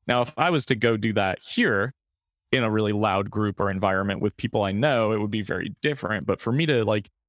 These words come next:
be around strangers or, like, one or two people that I really enjoy being around in a new environment, that's where I flourish. And my Ireland retreat was that way. Like, it was exhausting <laughs> hosting it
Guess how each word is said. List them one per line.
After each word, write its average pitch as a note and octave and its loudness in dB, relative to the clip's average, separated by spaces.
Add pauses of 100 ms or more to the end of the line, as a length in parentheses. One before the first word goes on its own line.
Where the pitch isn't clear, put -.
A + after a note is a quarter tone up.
(140)
be B2 2
around G#2+ -2
strangers B2+ 0
or, G#2+ 2
like, F#2+ -2
one A2 0
or G#2 0
two G#2 -4
people A2+ -2
that G#2 0
I F#2+ 0
really F#2+ 0
enjoy F#2 0
being C#3+ 0
around G2 0
in G2 0
a F#2+ -2
new F#2+ -2
environment, C3 0 (480)
that's C3 -2
where G#2+ 2
I F2 0
flourish. G#2 0
And G#2 2 (580)
my G#2+ 0
Ireland A2+ 0
retreat G#2 -2
was G2+ -2
that F#2+ -2 (100)
way. F#2 -2
Like, G2 -2 (480)
it B2 0
was A2 2
exhausting A#2+ 0
<laughs> - -20
hosting B2+ 2
it G#2+ 0